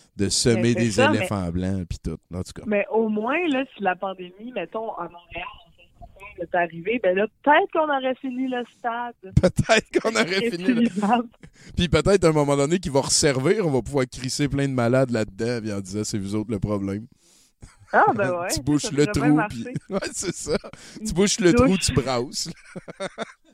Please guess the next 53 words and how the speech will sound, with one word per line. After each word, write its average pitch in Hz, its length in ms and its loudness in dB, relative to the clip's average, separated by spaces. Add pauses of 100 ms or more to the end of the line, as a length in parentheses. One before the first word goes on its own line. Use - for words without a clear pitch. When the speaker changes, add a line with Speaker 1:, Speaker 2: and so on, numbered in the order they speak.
(1600)
Speaker 2:
Ou 214 80 -4
tu 190 80 -8
sais, 269 180 2
je 214 180 0
sais 196 120 0
pas, 262 320 2
ça 220 100 2
aurait 196 160 -2
pu, 254 240 -8
la 202 160 0
pandémie, 208 480 -8
elle 180 80 -8
aurait 165 160 -8
pu 220 140 -12
arriver, 220 480 -10
ça 196 80 -10
aurait 190 80 -4
été 277 140 -10
un 330 60 -6
meilleur 254 280 -4
timing, 208 420 -8
genre 202 140 -8 (160)
en, - 20 -8
en 180 40 -10 (120)
octobre - 340 -10
soixante-dix, 190 720 -6 (160)
là. 262 140 -2 (440)
Speaker 1:
Ah. 196 180 -2
Speaker 2:
Tu 226 60 -2
sais, 190 140 4
le 190 40 -2
F - 100 -10
L 190 140 -6
Q - 180 -4
aurait 208 180 0
pas 208 160 -2
eu 214 120 -4
besoin 202 400 -4
de 220 60 -16
kidnapper 202 520 -4
derrière 196 300 2
la 180 160 -2
porte, 226 320 -8
il 220 80 -8
aurait 190 160 -8
juste 208 180 -14
besoin 202 260 -8
de 214 60 -12
lui - 140 -20
tousser 214 320 -10
d'en 180 220 -4
face. 190 260 -4 (380)
Speaker 1:
Ouais. 110 220 -14